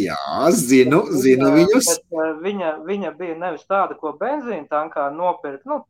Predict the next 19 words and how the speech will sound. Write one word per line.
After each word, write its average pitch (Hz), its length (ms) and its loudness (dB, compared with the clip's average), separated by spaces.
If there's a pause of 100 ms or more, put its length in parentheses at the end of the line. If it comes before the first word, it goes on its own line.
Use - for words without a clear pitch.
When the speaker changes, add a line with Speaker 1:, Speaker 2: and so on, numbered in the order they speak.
(140)
Speaker 2:
parastajā 151 600 -2
plasmas 170 560 -6
iepakojumā 160 840 -6
un 143 80 -10
tam 175 240 -6
līdzīgi. 143 680 -10 (100)
Speaker 1:
Jā. 135 240 -2 (160)
Speaker 2:
Bet - 180 -18
viņai 180 380 -4 (120)
bija 190 300 -8
tā 180 160 -10
kā 160 220 -2 (160)
Aikosam 185 760 -6
līdzīgi, 147 800 -10
tikai 170 320 -6
kā 147 200 -4
cigarešu 170 600 -8
paciņa 185 500 -4
izskatījās 143 840 -12